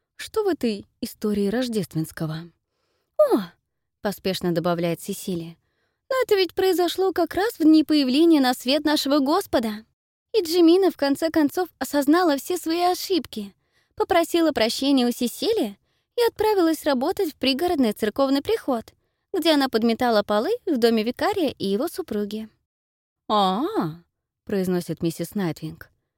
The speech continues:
Ей должно быть нелегко было справиться с веником, если она ослепла. Ворчу я. «Да», радостно кивает Сесилия. «Её страдания велики. Но как раз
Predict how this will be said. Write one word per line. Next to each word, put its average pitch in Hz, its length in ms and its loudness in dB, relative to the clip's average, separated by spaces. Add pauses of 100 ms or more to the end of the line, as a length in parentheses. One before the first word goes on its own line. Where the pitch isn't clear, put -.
(360)
Ей 254 240 -2
должно 202 400 0
быть 196 180 -4
нелегко 262 400 0
было 170 220 -2
справиться 170 500 -4
с - 100 -12
веником, 208 440 -2
если 175 260 -2
она 175 220 0
ослепла. 175 600 -8 (560)
Ворчу 214 320 -4
я. 170 300 -8 (580)
«Да», 440 520 2 (520)
радостно 180 480 -2
кивает 170 360 -2
Сесилия. 170 580 -4 (540)
«Её 403 220 4
страдания 349 580 4
велики. 320 580 2 (580)
Но 370 140 4
как 320 180 4
раз 320 160 4